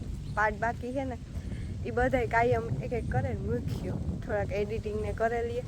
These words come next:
એમાંય કોપીરાઇટ સોંગ આવે તો વરે બદલાવવું પડે. ને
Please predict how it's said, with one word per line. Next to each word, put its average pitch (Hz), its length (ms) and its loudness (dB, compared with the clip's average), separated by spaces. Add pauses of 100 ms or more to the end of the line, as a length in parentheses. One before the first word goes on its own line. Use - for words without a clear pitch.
(140)
એમાંય 220 260 2
કોપીરાઇટ 220 520 0
સોંગ 220 300 -2
આવે 214 140 4
તો 208 120 -6
વરે 214 160 0
બદલાવવું 214 680 -2
પડે. 214 240 -2 (960)
ને 202 400 -4